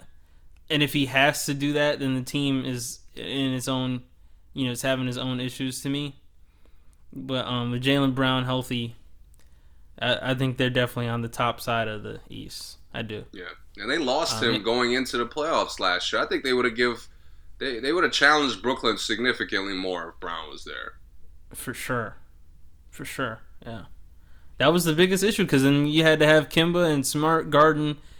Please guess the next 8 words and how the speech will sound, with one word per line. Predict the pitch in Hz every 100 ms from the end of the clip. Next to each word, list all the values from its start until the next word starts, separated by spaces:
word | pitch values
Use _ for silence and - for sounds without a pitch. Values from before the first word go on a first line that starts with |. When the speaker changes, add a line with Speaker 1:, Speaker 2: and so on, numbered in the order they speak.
| - -
Speaker 1:
bigger | 147 156 165
guys. | 151 151 151 147 151 139 113
Speaker 2:
Yeah. | 139
Speaker 1:
It, | 143 - -
it | -
was | 151 147
just | 127
bad. | 139 90 85